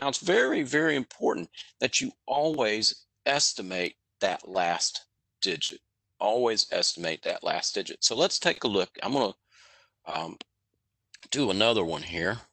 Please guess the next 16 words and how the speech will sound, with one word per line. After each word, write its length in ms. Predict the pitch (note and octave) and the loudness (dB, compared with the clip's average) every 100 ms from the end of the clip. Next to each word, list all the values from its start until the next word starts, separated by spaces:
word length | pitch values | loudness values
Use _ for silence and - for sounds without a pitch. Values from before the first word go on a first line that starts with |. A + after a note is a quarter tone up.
| - _ _ _ _ - | -20 _ _ _ _ -14
And 680 | F2 F#2 F2+ F2+ F2+ F2 F2 | -6 -4 -2 -2 -2 -2 -2
I 100 | F#2 | -4
think 220 | - - | -4 -4
it 100 | G2+ | -2
might 220 | G#2 G2 | 0 0
be 100 | F2 | -2
easier 440 | F#2+ A2 G2+ - E2 | -2 2 2 0 -6
just 240 | F#2+ - | -2 -2
to 60 | - | 0
go 100 | F#2+ | 0
ahead 200 | F#2+ E2+ | 0 -2
and 100 | D#2 | -4
just 200 | E2 - | -6 -2
draw 320 | F2 F2+ F2+ | 2 2 2
another 300 | E2 E2 D#2 | 0 -2 -4
ruler. 500 | E2 G#2 E2+ D#2+ | -2 0 0 -2